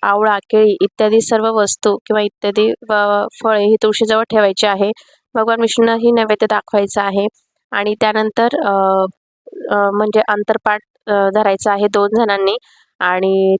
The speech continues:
त्या, अ, म्हणजे भगवान, अ, विष्णू आणि तुळशी मातेच्या मधोमध आपण जसं लग्नामध्ये करतो, तस-, त्याचप्रमाणे मंग-, अ, मंगलाष्टक म्हणायचे आहे. आणि तुळशी वा-, मंगलाष्टक झाल्यानंतर तुळशी मातेची आरती म्हणायची आहे.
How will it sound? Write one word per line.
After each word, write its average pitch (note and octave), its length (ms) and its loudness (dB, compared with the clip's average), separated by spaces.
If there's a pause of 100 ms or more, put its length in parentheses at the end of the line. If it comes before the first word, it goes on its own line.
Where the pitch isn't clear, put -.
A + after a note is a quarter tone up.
त्या, G3 180 2
अ, F#3+ 420 -2 (160)
म्हणजे G#3 260 2 (220)
भगवान, G#3 360 -2 (200)
अ, G3+ 280 -4
विष्णू G#3+ 540 0
आणि G3+ 320 0 (640)
तुळशी A3 240 4
मातेच्या G#3 380 0
मधोमध G#3 440 0
आपण G3 260 -2 (100)
जसं A3+ 360 0 (140)
लग्नामध्ये G#3 580 0
करतो, G#3 280 0
तस-, G3+ 280 -4
त्याचप्रमाणे G3+ 600 -2
मंग-, G#3 400 -4
अ, - 20 -2
मंगलाष्टक G3+ 880 -2
म्हणायचे G3+ 440 0
आहे. F#3+ 260 0 (440)
आणि G3 640 2 (120)
तुळशी A3 300 4
वा-, A3+ 180 2
मंगलाष्टक G#3 500 0 (100)
झाल्यानंतर G#3+ 640 0 (440)
तुळशी A3 240 2
मातेची G#3 400 0
आरती G3 360 -2
म्हणायची G#3+ 400 0
आहे. G3 260 0